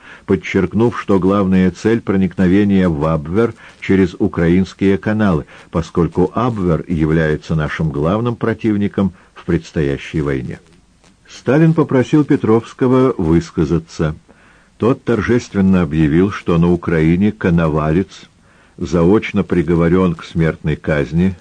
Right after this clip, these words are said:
за тягчайшие преступления против украинского пролетариата. Он отдал приказ и лично руководил казнью революционных рабочих Киевского арсенала в январе тысяча девятьсот восемнадцатого года.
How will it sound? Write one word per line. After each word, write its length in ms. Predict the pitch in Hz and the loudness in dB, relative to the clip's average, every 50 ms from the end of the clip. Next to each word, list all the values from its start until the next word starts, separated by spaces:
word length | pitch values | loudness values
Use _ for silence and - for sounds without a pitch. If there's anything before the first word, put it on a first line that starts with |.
| - - | -14 -14
за 240 | - 78 80 87 | -10 -6 -4 -4
тягчайшие 720 | 82 - 92 87 - - - 90 87 85 - - 90 85 | -2 -2 -4 -6 -4 -2 -2 0 0 0 -2 -2 -2 -2
преступления 800 | 82 - 90 87 - - - 85 - 90 87 85 85 82 87 85 | 0 0 -2 -4 -4 -4 -6 -4 -2 0 0 2 2 2 2 0
против 380 | 82 - - 85 82 80 - - | 0 0 -2 -2 -2 -2 -4 -6
украинского 720 | 85 82 - 87 82 82 85 85 80 - - - 80 82 | -6 -2 -2 0 2 2 0 0 -2 -6 -6 -2 -2 -2
пролетариата. 840 | 80 - 85 85 82 82 78 - 92 82 80 78 78 - - 82 80 - _ _ _ _ _ - - - - - - - - - | -2 -2 -2 0 0 0 0 0 0 0 0 -2 -2 -4 -6 -6 -8 -8 _ _ _ _ _ -20 -20 -20 -20 -20 -20 -16 -8 -4
Он 160 | 82 90 95 - | -2 -2 0 0
отдал 380 | - 107 104 92 90 101 101 82 | 0 0 0 2 2 0 0 0
приказ 580 | - 95 95 85 - 113 113 113 104 - - - | 0 -2 -2 0 0 -2 -2 -2 -4 -8 -10 -4
и 100 | - 92 | 0 0
лично 400 | 90 92 110 107 - - - 87 | 2 2 2 2 0 -2 -4 -2
руководил 560 | 87 87 85 - 95 87 87 85 82 98 104 90 | 0 0 0 0 0 0 0 0 0 0 0 -2
казнью 720 | - - 95 95 95 82 73 87 87 90 90 87 87 - | -2 -2 -2 -2 -2 -2 0 0 2 2 2 2 0 0
революционных 960 | - 87 80 82 82 85 85 82 82 - 95 92 92 92 90 90 85 - - | -2 0 2 2 2 2 2 0 -2 -2 -2 0 0 2 0 0 -2 -2 -2
рабочих 640 | 80 85 80 73 90 101 98 - 104 90 82 - - | -2 -2 0 0 0 0 0 0 -2 -4 -4 -4 -6
Киевского 720 | - 98 92 87 82 80 - - - - 82 78 78 76 | -2 0 2 2 2 0 -4 -8 -6 -2 -2 0 0 -2
арсенала 680 | 73 71 - - - 85 73 76 80 90 104 110 120 120 - - - - - - - | -4 -6 -8 -8 -6 -4 -2 -2 -2 0 0 -2 -2 -4 -6 -14 -20 -20 -20 -16 -10
в 80 | 80 | -4
январе 540 | 73 76 82 80 76 73 73 69 76 92 110 | -2 0 0 2 0 0 0 0 0 0 -2
тысяча 540 | 110 - 92 87 90 - - 98 85 - 101 | -2 -2 -2 -2 -2 -2 -4 -6 -4 -4 -4
девятьсот 580 | 92 92 90 92 87 - - - 82 78 76 - | -2 0 0 -2 -2 -4 -4 -4 -4 -4 -2 -4
восемнадцатого 840 | 85 82 80 - 87 80 73 71 69 64 - - - - 78 71 73 | -6 -6 -4 -2 -2 -2 -2 -2 -4 -6 -10 -12 -8 -6 -4 -4 -4
года. 360 | 65 69 69 62 58 - - | -4 -4 -6 -8 -8 -12 -18